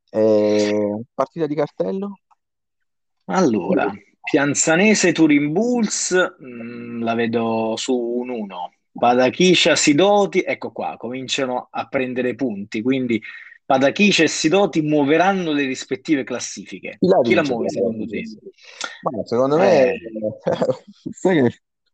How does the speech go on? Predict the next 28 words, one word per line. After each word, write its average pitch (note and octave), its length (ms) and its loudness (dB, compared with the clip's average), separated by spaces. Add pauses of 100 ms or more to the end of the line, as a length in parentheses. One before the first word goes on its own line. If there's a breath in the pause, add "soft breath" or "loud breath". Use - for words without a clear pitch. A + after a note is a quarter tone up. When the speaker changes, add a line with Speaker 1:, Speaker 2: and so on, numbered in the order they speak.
(160)
Speaker 1:
faccio... A#2 680 2
sono C3 180 -2
veramente C#3+ 320 -2
in A#2+ 60 -8
difficoltà, G#2+ 600 -2
perché - 260 -6
io G#2+ 220 2
ritengo G2 440 -4
che F#2+ 80 -4
il F2+ 80 -8
Padachiscia A2+ 580 -2
abbia G#2 160 0
una G#2 100 0
squadra G2+ 260 -4
fortissima, E2 760 -10 (260)
cioè F#2 160 -2
che F#2 160 -2
dovrebbe B2+ 400 2
lottare C3 400 0
per G2+ 180 -4
i, F#2 160 -8
per G2+ 120 -8
i G2 80 -6
playoff, G2 420 -4
non F#2+ 140 -6
per F2 120 -10
i D#2+ 80 -12
playout. D#2 400 -8